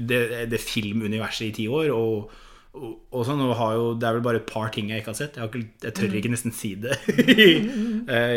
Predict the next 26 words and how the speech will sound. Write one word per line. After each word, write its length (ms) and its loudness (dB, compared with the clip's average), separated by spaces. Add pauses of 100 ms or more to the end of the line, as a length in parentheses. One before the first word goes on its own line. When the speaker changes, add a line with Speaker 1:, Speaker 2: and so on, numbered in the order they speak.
Speaker 1:
i 60 -2
tilfelle 420 -4
det 140 -8
skader 320 0
mitt 160 -4
rykte. 540 -2 (160)
Eh, 480 -2 (540)
nei 160 4
da, 80 4
men, 260 0
eh, 180 0 (260)
jeg 100 -2
syns 360 0
det 80 0
er, 480 2 (1000)
jeg 100 -4
syns 220 -2
det 140 4
er 160 0
veldig 380 -2
god 180 -2
historiefortelling, 680 -6
og 80 -6
det 140 -4
er 180 -4
en 140 -2